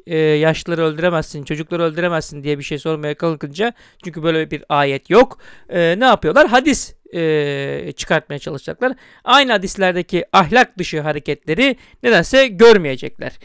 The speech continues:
Neyse, e, Muhammed açısından şunu da söyleyebiliriz. Kendisi hakkında şiir yazan Ebu Afak adındaki yaşlı bir insanı yine kendisi hakkında şiirler yazarak İslam'ı eleştiren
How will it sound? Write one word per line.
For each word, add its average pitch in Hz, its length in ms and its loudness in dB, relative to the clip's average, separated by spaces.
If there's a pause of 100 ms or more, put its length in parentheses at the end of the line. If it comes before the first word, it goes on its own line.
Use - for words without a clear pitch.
(240)
Neyse, 240 400 2 (320)
e, 208 960 2
Muhammed 262 480 0
açısından 294 380 -4
şunu 294 280 -4
da 220 100 6
söyleyebiliriz. 151 680 -2 (300)
Kendisi 285 420 2
hakkında 202 340 0
şiir 262 340 -4
yazan 175 340 -2
Ebu 214 360 0
Afak 254 380 0
adındaki 160 520 -6
yaşlı 208 340 0
bir 175 100 0
insanı 170 520 -6 (260)
yine 269 160 -2
kendisi 226 380 0
hakkında 160 320 -2
şiirler 190 500 -2
yazarak 151 360 -6
İslam'ı 185 440 -4
eleştiren 156 420 -2